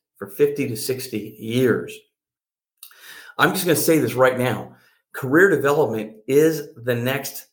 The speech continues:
hot commodity. It is the difference between having less turnover and more turnover. It is the difference by, between keeping people longer or shorter. Companies need to figure it out, because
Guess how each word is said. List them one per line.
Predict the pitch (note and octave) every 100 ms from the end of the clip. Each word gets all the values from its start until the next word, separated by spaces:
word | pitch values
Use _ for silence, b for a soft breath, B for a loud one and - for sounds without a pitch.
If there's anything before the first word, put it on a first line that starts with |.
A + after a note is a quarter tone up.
| _
hot | - B2 B2 B2 - -
commodity. | A#2+ A2 A#2 F#2+ F2+ - _ _ b b -
It | D#3
is | F#3 F3+ C#3+
the | C3+
difference | B2 D3+ F#3+ G3 F#3+
between | C#3 C#3+ C#3 A#2+
having | B2+ C3+ C3 A#2
less | G#2+ B2 D#3 -
turnover | E3 E3 D#3+ D#3
and | D3+
more | D3+ D3
turnover. | D3 A2 G2+ F2+
It | B2
is | -
the | A2
difference | G#2+ F3 A3
by, | - C3+ - _
between | B2+ - C#3+ B2
keeping | A#2+ F3 E3
people | D#3+ D3+ A#2+
longer | G#2+ C3+ D#3+ D#3+ E3
or | B2 A#2
shorter. | - C#3+ C#3 G2+ F2 - _ _ _ _ _ _ _ _ b b b -
Companies | E3+ F#3 F#3+ F3+ D3
need | D3+
to | D3+
figure | - - D#3 D3+ D3+
it | B2+
out, | A#2 B2+ - - _ b b b -
because | G#2+ C3 A#2 A2+ G#2+